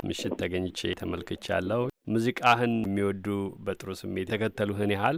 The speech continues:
የሙያ አጋሮችህ ስለ ባህሪ፣ ስለ ጠባይ፣ ስለ ቁም ነገረኝነትህ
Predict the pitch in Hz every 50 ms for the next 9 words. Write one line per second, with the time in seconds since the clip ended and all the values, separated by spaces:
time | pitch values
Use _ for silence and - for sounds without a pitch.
0 | 165 - 95 92 92 92 92 98 98 95 95 95 92 90 92 95 95 98 101 98
1 | - - 117 117 110 - - _ - - 123 120 123 127 120 123 117 113 117 113
2 | 117 117 - - 110 104 107 - 104 104 107 107 104 104 104 104 101 - - -
3 | - - - 101 98 101 101 101 101 98 98 98 - - 117 120 123 127 127 120
4 | 120 120 117 117 113 113 110 110 110 110 107 - 113 110 104